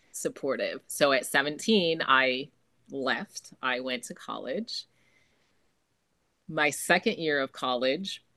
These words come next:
I had the opportunity to go to London, England, to do a semester of college there.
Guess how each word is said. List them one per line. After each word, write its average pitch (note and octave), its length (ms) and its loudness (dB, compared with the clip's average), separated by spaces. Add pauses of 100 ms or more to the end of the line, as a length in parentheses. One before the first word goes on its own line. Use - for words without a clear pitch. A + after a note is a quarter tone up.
(500)
I D3 140 0
had C3 460 2
the C#3 160 -4
opportunity C#3 760 -4
to - 180 -4
go B2+ 400 0
to C3 320 -8
London, B2+ 600 -4
England, D#3 640 -6 (560)
to D#3+ 120 -6
do C3+ 200 -2
a B2+ 60 -2
semester B2 640 -8 (340)
of C3+ 100 -14
college A#3 400 -2
there. - 340 -10